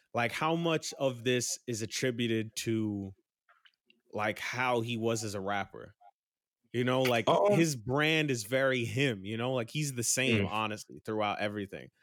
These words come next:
Speaker 1: So, like, I feel
Speaker 2: Yeah.
Speaker 1: like because he set that precedent with his raps and, like,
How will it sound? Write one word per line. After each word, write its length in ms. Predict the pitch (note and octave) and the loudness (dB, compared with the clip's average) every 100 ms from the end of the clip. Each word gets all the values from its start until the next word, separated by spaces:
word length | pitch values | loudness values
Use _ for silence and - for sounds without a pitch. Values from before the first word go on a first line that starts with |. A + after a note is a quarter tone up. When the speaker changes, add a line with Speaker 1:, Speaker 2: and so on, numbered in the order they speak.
| _ _ - | _ _ -4
Speaker 1:
So, 140 | B2+ | -2
like, 100 | A#2+ | 0
I 100 | A2+ | 0
feel 280 | G#2+ D3+ C#3 | 2 4 4
Speaker 2:
Yeah. 20 | |
Speaker 1:
like 340 | B2+ A#2+ - _ _ - | 2 0 -4 _ _ -6
because 300 | C#3 C3+ A#2+ | -4 -2 -2
he 100 | B2+ | -2
set 200 | - B2 | -2 -2
that 180 | A2+ - | -2 -2
precedent 460 | B2 A#2+ A#2 A2+ | -2 -2 -4 -4
with 220 | F#2+ G2+ - | -4 -6 -4
his 260 | G2+ F#2+ | -6 -6
raps 460 | F#2+ G2+ A#2+ - E2+ | -4 -2 -2 -4 -6
and, 140 | F#2+ | -4
like, 160 | F#2+ | -4